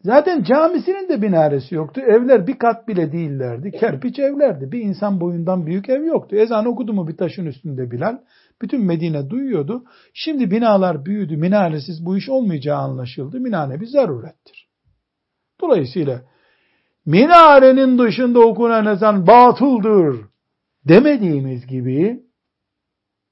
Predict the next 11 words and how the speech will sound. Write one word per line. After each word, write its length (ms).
nerede 240
okursan 420
oku, 160
yeter 260
ki 60
ezan 240
okunsun 600
dediğimiz 500
gibi, 360
bir 220
tarikat 680